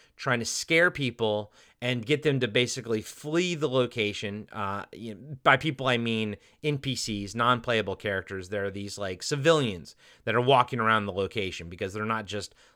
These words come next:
lifeless buildings, you know? You have to actually scare people, and when they flee the building,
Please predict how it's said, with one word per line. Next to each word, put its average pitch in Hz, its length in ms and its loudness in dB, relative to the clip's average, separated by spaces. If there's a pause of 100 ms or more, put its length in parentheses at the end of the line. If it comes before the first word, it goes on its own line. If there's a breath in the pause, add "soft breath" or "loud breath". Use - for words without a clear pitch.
lifeless 123 540 4
buildings, 101 640 0
you 98 80 -8
know? 90 160 -6
You 98 160 -4
have 104 120 -2
to 117 80 -2
actually 110 240 -6
scare 175 380 2
people, 143 480 -2 (380 soft breath)
and 147 160 4
when 151 120 6
they 147 100 8
flee 208 320 0
the 214 100 6
building, 160 540 6